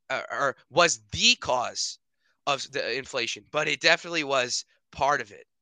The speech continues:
Uh, if you constantly are increasing the money supply, the value of the dollar, i-, i-, becomes worthless.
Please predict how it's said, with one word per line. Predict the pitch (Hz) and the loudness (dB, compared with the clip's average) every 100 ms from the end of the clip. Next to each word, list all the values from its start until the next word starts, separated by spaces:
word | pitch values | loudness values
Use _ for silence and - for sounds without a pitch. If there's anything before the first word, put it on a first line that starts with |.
| _ _ _ - | _ _ _ -4
Uh, | 123 123 120 - _ _ _ | 0 2 0 -4 _ _ _
if | 151 - | -14 -8
you | 240 | -10
constantly | - - 160 180 - 196 185 151 | -8 -6 0 2 0 -4 -4 -6
are | - | -6
increasing | 147 - 156 151 160 | -12 -10 -8 -6 -8
the | 139 | -10
money | 110 110 127 | -10 -8 -6
supply, | - - 156 143 147 170 - _ _ _ _ _ 127 | -8 -10 -4 -2 -2 -4 -12 _ _ _ _ _ -6
the | 156 | -6
value | 123 180 233 262 240 | -2 2 4 2 -4
of | 175 | -6
the | 151 | -6
dollar, | 127 139 175 190 131 - | -10 -2 0 0 -4 -8
i-, | 87 | -20
i-, | - - - _ - | -20 -20 -20 _ -20
becomes | - 220 226 117 113 | -10 -8 -8 -10 -6
worthless. | 139 254 147 - - - | -6 -4 -8 -8 -6 -6